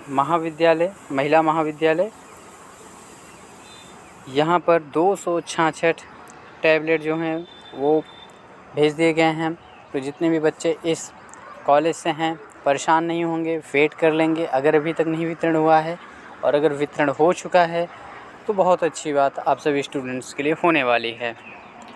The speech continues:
आगे अब चलिए बात करते हैं जहाँ के बच्चों के लिए अभी तक नई update आई है। तो जैसा कि देखा आपने, आपकी screen पर दिखाया गया कई कॉलेजों का नाम, list वगैरह,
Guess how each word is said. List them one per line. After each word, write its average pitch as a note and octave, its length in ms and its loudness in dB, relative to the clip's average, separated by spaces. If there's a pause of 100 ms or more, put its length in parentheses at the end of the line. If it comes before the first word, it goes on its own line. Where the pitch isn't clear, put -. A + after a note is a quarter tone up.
(220)
आगे D3+ 360 0 (420)
अब C#3+ 100 -6
चलिए F3+ 320 -4
बात D3+ 260 2
करते C#3 280 -4
हैं C#3+ 260 -8
जहाँ C#3+ 260 -2
के D3+ 100 -6
बच्चों C#3 300 -6
के C3+ 80 -8
लिए C3+ 100 -4
अभी C3 120 -6
तक C3+ 140 -10 (160)
नई E3+ 300 -2 (220)
update B2+ 380 -8
आई B2 140 0
है। B2 160 -10
तो C#3+ 160 -12
जैसा F3+ 320 2
कि G3 140 -2
देखा D#3+ 360 2
आपने, F3 380 0
आपकी D#3+ 340 0
screen E3 380 -4
पर E3 180 4
दिखाया E3 460 0
गया D3+ 240 2
कई D#3 240 0
कॉलेजों C#3+ 480 0
का C#3+ 160 -2
नाम, C#3+ 400 0
list C#3+ 280 -6
वगैरह, C#3 460 -2